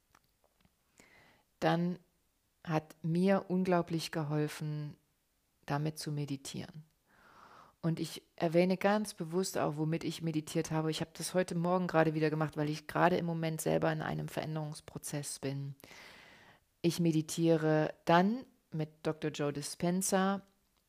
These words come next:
einer Meditation aus dem Buch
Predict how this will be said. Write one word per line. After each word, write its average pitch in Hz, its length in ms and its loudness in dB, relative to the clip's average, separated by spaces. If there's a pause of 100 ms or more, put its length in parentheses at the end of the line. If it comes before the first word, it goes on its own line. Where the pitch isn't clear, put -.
(100)
einer 151 240 -4
Meditation 160 1120 -4
aus 147 440 -8 (120)
dem 143 680 -6
Buch 175 540 -10